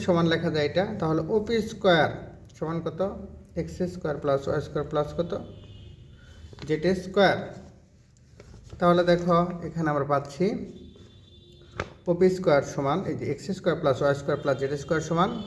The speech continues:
ওপি স্কয়ার। তাহলে ওপি স্কয়ার সমান ওপি স্কয়ার, পি স্কয়ার, এল স্কয়ার, এটা হচ্ছে এল,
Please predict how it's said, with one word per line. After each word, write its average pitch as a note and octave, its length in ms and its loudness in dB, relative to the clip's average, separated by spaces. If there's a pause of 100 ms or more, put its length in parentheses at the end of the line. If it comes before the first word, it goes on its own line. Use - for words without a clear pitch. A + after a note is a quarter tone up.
(260)
ওপি E3 260 -2
স্কয়ার। E3+ 320 4 (1600)
তাহলে D3 240 2 (120)
ওপি E3+ 180 2 (100)
স্কয়ার C3 320 2 (140)
সমান C#3 300 2 (300)
ওপি G3 180 2 (120)
স্কয়ার, D3 400 4 (1700)
পি D#3 80 -2 (100)
স্কয়ার, B2+ 320 0 (440)
এল E3+ 80 2 (140)
স্কয়ার, C3 320 2 (120)
এটা C#3+ 180 -4
হচ্ছে - 160 -8 (160)
এল, D3 120 2